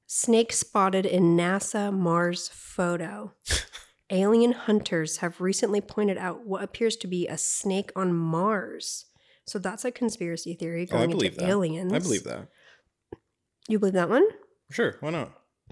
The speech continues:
Speaker 1: Anyway, snakes are popular
Speaker 2: Amongst the
Speaker 1: conspiracy theory.
Speaker 2: stars. Uh, I do think, 'cause I also wanna talk about time travel, so this goes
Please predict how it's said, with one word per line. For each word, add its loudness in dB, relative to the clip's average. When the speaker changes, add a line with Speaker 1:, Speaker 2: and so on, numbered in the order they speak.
Speaker 1:
Anyway, 6
snakes 2
are -2
popular -4
Speaker 2:
Amongst 0
the 0
Speaker 1:
conspiracy 2
theory. -2
Speaker 2:
stars. -16
Uh, 2
I 2
do 2
think, 0
'cause -2
I 4
also 0
wanna 2
talk -2
about -2
time -4
travel, -10
so -8
this -6
goes -2